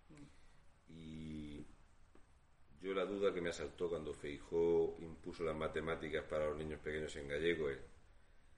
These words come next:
Speaker 2: viendo lo que hay, eh, cuando Valencia, que es una comunidad tan potente, ve el fracaso del modelo en Cataluña, Cataluña tiene una deuda que no pueden pagar,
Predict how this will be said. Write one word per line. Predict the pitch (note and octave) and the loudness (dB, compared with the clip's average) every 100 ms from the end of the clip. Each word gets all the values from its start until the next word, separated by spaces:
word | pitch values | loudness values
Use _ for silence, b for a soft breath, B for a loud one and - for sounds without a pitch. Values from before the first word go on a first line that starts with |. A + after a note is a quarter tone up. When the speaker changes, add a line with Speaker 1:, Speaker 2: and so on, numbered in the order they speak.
| b - - - - - - | b -20 -20 -20 -20 -18 -6
Speaker 2:
viendo | G2 G#2 G#2+ | -2 4 6
lo | G#2 | 6
que | - F#2+ | 6 8
hay, | G2 A#2 B2 - - - - - - - - - - - - | 10 8 4 -10 -18 -20 -20 -20 -20 -20 -20 -20 -20 -20 -20
eh, | C#2 - - - | -20 -18 -20 -14
cuando | D2 C#2+ C#2 C#2+ C#2+ C#2+ | -12 -8 -4 0 0 0
Valencia, | C#2 C#2+ F2+ F2 F2+ F2 E2+ | 0 2 2 0 4 6 6
que | - | 4
es | D#2+ - | -2 -4
una | E2 D#2 | -4 0
comunidad | E2 E2 E2+ | 2 6 6
tan | E2 D#2 | 4 0
potente, | D#2+ E2+ E2+ - E2 D#2+ D#2 - b b b b - | 0 2 0 0 -2 -2 -4 -10 b b b b -18
ve | - F2+ | -2 0
el | F#2 | 2
fracaso | E2 - D#2 - F2+ F2+ | 0 0 2 6 4 4
del | E2 E2 | 4 4
modelo | D#2+ E2 E2+ | 4 6 6
en | E2 | 6
Cataluña, | - D#2+ D#2 E2+ F2+ E2+ | 0 0 2 2 2 2
Cataluña | E2 C#2+ - D2+ D#2 D2+ D2 D2 - | 2 -4 -4 -4 -2 -2 -2 -6 -14
tiene | D#2+ D2+ | -12 -10
una | D2 D2 | -6 -2
deuda | D2+ D#2 D2 C#2 C#2 - - - - - - - - | 0 0 0 -2 -6 -14 -18 -20 -20 -20 -20 -20 -16
que | C#2+ | -12
no | C#2+ | -8
pueden | C#2+ C#2+ C#2+ | -4 -4 -4
pagar, | C#2+ C#2 E2 E2+ - | -4 0 2 2 -4